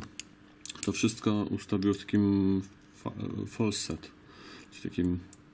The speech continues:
lekko mi się przekręciło, ale jeszcze to nie jest to w pełni szczęścia. W sensie, to widzicie, że to nie jest to, ale przynajmniej jest sygnał, że z tymi pinami dało się pogadać trochę.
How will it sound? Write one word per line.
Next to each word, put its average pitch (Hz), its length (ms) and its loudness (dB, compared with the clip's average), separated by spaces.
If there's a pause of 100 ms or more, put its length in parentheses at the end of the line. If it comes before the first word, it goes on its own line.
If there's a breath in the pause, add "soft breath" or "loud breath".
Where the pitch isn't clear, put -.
lekko 98 240 0
mi 98 60 0
się - 80 -4
przekręciło, 92 600 2
ale 95 200 0
jeszcze 107 440 2
to - 120 0
nie 101 80 4
jest 95 240 2
to 92 160 0 (1500 loud breath)
w 104 60 -8
pełni 95 320 4
szczęścia. 90 600 0
W 104 60 -6
sensie, 85 360 0 (180)
to 92 100 -2 (120)
widzicie, 101 340 4
że 78 60 0
to 85 80 0
nie 82 80 4
jest 82 180 -2
to, 92 140 2
ale 90 200 2 (3500 loud breath)
przynajmniej 95 320 2
jest 92 160 0
sygnał, 98 280 2
że 95 80 0
z - 120 -8
tymi 101 200 4
pinami 98 420 4 (260)
dało 95 380 0
się - 140 -6
pogadać 95 440 -2
trochę. - 400 -4